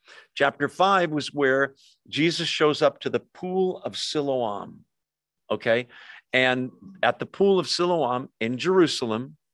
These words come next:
there are all kinds of paralyzed people, sick people, blind people, deaf people,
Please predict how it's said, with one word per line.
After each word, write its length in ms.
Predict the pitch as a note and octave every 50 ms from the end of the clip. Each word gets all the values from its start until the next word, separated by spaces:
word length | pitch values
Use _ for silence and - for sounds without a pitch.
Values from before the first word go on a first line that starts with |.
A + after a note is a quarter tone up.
| _ _ _ _ - - - - _ _ _
there 280 | - A2 B2+ B2+ C3+ -
are 200 | A#2 A#2+ A#2+ - -
all 180 | B2+ C#3+ D3+ D3+
kinds 480 | - - D3+ D3 D3+ D#3 D3+ D3+ D3
of 160 | D3+ C#3 - - _ _ _ _ _ _ _ _ _ _ _
paralyzed 680 | D3+ D3 C#3+ D3 D3 D3 C#3 C3+ C#3+ C#3+ A#2+ - -
people, 380 | - C#3+ C3+ - C#3+ C#3+ C#3 C3+
sick 360 | - - - E3 - _ _
people, 260 | - A#2 G#2+ - A#2 A#2
blind 420 | A#2 C3+ C#3 D3 D3+ D#3+ D3+ -
people, 280 | D3+ C#3+ - - D3 C3+
deaf 340 | A2+ G2+ D3 D3+ - -
people, 500 | _ - C#3+ C3+ - D3 D3+ D3 C#3+ -